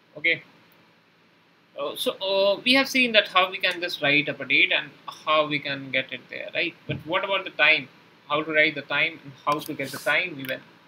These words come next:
So as you can see, you can write time, uh, like, you can go for the minutes, you can go for the seconds, you can go for the hours, and, uh,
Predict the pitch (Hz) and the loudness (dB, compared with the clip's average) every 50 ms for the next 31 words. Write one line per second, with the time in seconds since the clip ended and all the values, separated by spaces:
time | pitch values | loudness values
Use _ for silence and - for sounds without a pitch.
0 | - - - _ _ - - - _ _ _ _ _ - - - - _ _ _ | -14 -14 -14 _ _ -18 -18 -18 _ _ _ _ _ -12 -12 -12 -14 _ _ _
1 | _ _ _ _ _ _ _ _ _ _ _ - - _ _ _ _ _ _ _ | _ _ _ _ _ _ _ _ _ _ _ -20 -20 _ _ _ _ _ _ _
2 | - - 208 208 214 214 226 226 233 220 - - 269 269 269 240 233 226 226 208 | 0 2 4 4 6 4 2 2 2 0 0 2 2 2 2 2 0 -2 -4 -2
3 | - 202 196 208 240 233 - - 214 202 208 202 120 147 156 160 160 160 175 190 | 2 4 6 6 6 4 4 4 4 4 4 2 0 0 0 2 2 2 2 0
4 | 190 - - - 160 156 160 160 - 185 180 180 - 175 180 175 - 190 170 170 | 0 -2 -6 -6 -4 -4 -4 -2 -4 -4 -4 -4 -6 -8 -8 -6 -4 -4 -2 -2
5 | 160 165 170 185 190 - - - 165 170 160 160 147 156 156 - 151 139 151 - | 0 2 0 0 0 -2 -8 -12 -12 -12 -12 -8 -8 -6 -4 -4 -6 -6 -6 -8
6 | 185 180 214 208 208 - - 170 - 147 143 143 147 147 147 151 131 135 135 131 | -2 0 0 0 0 -4 -10 -8 -8 -8 -6 -6 -8 -6 -6 -6 -4 -2 0 0
7 | 143 165 180 190 190 170 160 143 143 143 135 131 - - - - 50 50 - 50 | 2 2 2 0 0 -2 -6 -8 -10 -12 -16 -20 -20 -20 -16 -14 -12 -12 -12 -12
8 | 50 50 50 50 | -12 -14 -16 -16